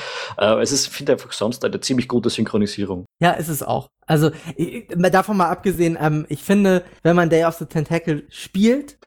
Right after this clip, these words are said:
Speaker 2: spielt es bitte auf Englisch. Also, äh, ich hab mir, ich bin, ich bin,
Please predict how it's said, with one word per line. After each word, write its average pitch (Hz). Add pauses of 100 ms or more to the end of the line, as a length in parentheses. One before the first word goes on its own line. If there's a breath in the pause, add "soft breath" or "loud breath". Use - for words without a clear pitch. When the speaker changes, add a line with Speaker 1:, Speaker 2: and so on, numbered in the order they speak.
(140)
Speaker 2:
spielt 190
es -
bitte 170
auf 151
Englisch. 135
Also, 151 (180)
äh, - (340)
ich 170
hab -
mir, 202
ich -
bin, 165
ich -
bin, 139